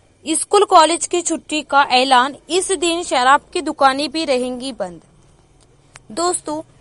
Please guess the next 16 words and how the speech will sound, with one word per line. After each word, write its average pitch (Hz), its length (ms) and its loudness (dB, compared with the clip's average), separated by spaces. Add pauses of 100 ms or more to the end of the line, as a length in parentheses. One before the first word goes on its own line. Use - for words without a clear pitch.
(160)
नए 330 320 0
साल 339 300 2
की 349 180 -6
शुरुआत 262 480 -2 (340)
के 392 180 2
साथ 320 380 2
ही 330 200 -2
स्कूलों, 262 500 -10 (400)
बच्चों 294 380 -2
के 392 180 0
लिए 392 140 0
छुट्टी 330 420 -6
की 339 160 -8
सौगात 277 460 -4
मिली 226 260 -8
है। 185 160 -12